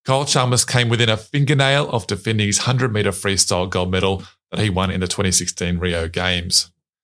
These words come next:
He finished second in this year's final to American number one Caleb Dressel by six one hundredths of a second. It was Chalmers' best ever swim, and as he said, he couldn't have done any more.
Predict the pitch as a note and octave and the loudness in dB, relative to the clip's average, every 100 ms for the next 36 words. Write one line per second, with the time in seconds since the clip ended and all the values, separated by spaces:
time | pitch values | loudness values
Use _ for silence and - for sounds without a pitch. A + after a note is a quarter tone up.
0 | _ - C3 D3 C3 C3+ C3 D3+ D3 A2 | _ -6 -2 2 4 4 2 0 0 0
1 | A#2+ - G#2+ G2 - G#2+ B2 B2+ F#2+ G2 | 2 2 2 0 0 0 0 -2 -2 0
2 | G2 F#2+ G2 G2 F#2+ F#2 F#2 G2+ F#2+ F#2+ | 0 -2 -2 -2 0 -2 -2 -2 -2 -2
3 | A#2 G#2 C3+ C3+ - _ _ G2+ F#2+ - | 0 2 0 -2 -8 _ _ -6 2 4
4 | E3+ - C#3+ A2 G2 F#2+ G#2+ A2+ - - | 4 2 0 -2 -2 0 0 0 -2 -4
5 | F2+ - - G2 F#2 D#2+ - _ _ _ | -2 2 2 2 -2 -6 -10 _ _ _
6 | _ _ C3 C3+ C3+ C#3+ C3+ C3 - D3+ | _ _ 0 0 2 2 2 0 2 2
7 | C#3+ D3 C3+ C3+ C#3+ E3 F#3 - A#2 C3 | 2 2 2 2 2 2 -2 -2 0 2
8 | C3 - B2 A2+ - _ _ G#2 F2+ A#2 | 2 4 2 0 -4 _ _ -12 -2 0
9 | G#2 G#2 F#2+ G2 G2 G2 G2 F#2 F2+ E2+ | 0 -2 0 0 0 -2 -4 -2 0 -2
10 | D2 | -2